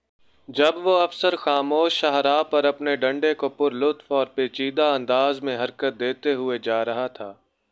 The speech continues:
तो उसकी ये हल्की फुल्की शेखी और दिलेराना हेयत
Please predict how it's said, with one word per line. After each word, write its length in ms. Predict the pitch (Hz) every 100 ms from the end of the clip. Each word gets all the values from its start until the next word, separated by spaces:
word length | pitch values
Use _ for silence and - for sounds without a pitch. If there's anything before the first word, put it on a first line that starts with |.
| _ -
तो 80 | 139
उसकी 380 | 151 147 -
ये 200 | 160 139
हल्की 360 | 120 135 139 156
फुल्की 440 | - 135 127 131
शेखी 520 | 117 131 139 139 143 139
और 120 | 127
दिलेराना 680 | 113 123 123 117 123 139 135
हेयत 420 | 110 131 139